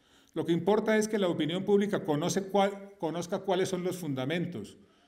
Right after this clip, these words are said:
de orden constitucional y de orden legal. Lo importante es que la opinión pública conozca de qué manera el señor presidente de la República ha actuado dentro del marco de la Constitución y de la ley, dentro de lo que son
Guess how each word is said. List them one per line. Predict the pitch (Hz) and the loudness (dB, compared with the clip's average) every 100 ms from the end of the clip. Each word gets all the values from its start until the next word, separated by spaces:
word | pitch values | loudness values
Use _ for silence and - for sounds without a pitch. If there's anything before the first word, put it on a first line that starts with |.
| _ _ _ - | _ _ _ 0
de | 139 | 2
orden | 156 175 175 | 4 2 0
constitucional | 143 135 135 139 131 135 156 | 0 0 -2 -2 0 2 4
y | 175 | 4
de | 156 | 4
orden | 139 147 143 | 2 0 -4
legal. | 123 107 - - _ _ _ _ _ - | -4 -6 -10 -20 _ _ _ _ _ 0
Lo | 160 | 0
importante | 160 170 185 190 196 | 2 0 2 2 2
es | 202 | 0
que | 202 | 2
la | 180 | 2
opinión | 156 147 165 180 170 - | 2 0 0 -4 -6 2
pública | 202 202 202 175 - | 4 4 2 0 -2
conozca | 143 202 - 202 - - - - | -2 -2 -2 -4 -6 -16 -20 -4
de | 147 147 | -2 2
qué | 202 | 2
manera | 208 208 190 | 4 4 4
el | 151 | 2
señor | 139 135 143 | 0 -2 -2
presidente | 156 139 135 139 139 156 | -4 -4 -4 -4 -4 -4
de | |
la | 131 | -4
República | 113 113 135 135 135 135 135 - - _ _ | -6 -6 -6 -4 -4 -4 -6 -12 -20 _ _
ha | 156 156 | 0 0
actuado | 160 - 165 160 165 | 0 0 2 2 2
dentro | 156 185 185 175 | 0 -2 -2 -2
del | 170 165 | -2 -2
marco | 175 170 175 | -4 -2 -4
de | 143 | -2
la | 131 | -4
Constitución | 123 131 135 127 147 151 | -6 -8 -6 -6 -4 -2
y | |
de | 143 | 0
la | 135 | 2
ley, | 151 190 185 | 4 4 4
dentro | 151 131 127 123 | 2 0 -2 -4
de | 120 | -4
lo | 117 | -6
que | 117 | -4
son | 151 147 | -4 -4